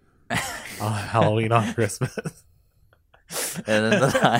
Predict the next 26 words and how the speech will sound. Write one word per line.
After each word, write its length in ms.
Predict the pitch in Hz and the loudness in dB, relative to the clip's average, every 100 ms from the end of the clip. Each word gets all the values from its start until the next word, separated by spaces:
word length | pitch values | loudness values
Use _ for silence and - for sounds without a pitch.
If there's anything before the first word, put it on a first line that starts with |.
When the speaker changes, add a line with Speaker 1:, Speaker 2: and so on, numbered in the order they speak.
| - | 2
Speaker 1:
night, 120 | 135 427 | 0 0
I'll 180 | - 104 | -2 0
wish 220 | 113 - | -2 0
it. 140 | 143 - | -2 2
I'll, 160 | 110 113 | 2 2
and 160 | 117 | 0
in 60 | 147 | -2
the 80 | 147 | 2
night, 220 | 139 151 | 4 4
I'll 100 | 120 | 4
wish 180 | 120 - | 4 0
it 80 | 123 | -2
never 240 | 120 113 | 0 2
ends. 480 | 127 98 104 - - - - - - | 0 -2 -6 -10 -12 -16 -20 -12 -8
Speaker 2:
<laughs> 20 | 135 - 175 160 - 156 - _ _ _ - _ - - - _ _ - | -8 -8 -8 -8 -10 -16 -16 _ _ _ -20 _ -20 -20 -20 _ _ -10
Uh, 500 | 90 95 - - - _ | -8 -8 -10 -14 -20 _
but 120 | 127 | -2
no, 320 | 214 294 160 117 | 0 2 4 4
uh, 400 | 110 104 95 95 _ _ - | 4 4 0 -2 _ _ -8
we 80 | 120 | 0
both 160 | 160 | 4
have 220 | 190 175 | 4 2
feelings. 600 | 131 127 131 123 127 123 - _ _ - | 2 0 0 0 -4 -10 -16 _ _ -8
I 220 | 113 139 | -2 0
think 260 | 147 185 180 | 0 -4 0
it's 320 | 196 - - | -2 -2 -14